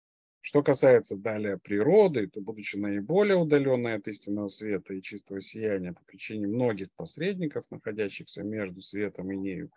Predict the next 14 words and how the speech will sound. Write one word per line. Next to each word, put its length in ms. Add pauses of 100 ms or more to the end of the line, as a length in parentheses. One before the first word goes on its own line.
(380)
она 340
в 80
наибольшей 560
степени 460
подвержена 720
тени 420
и 80
мраку, 480 (500)
и 60
став 340
телесной 640
и 40
доступной 580
созерцанию 800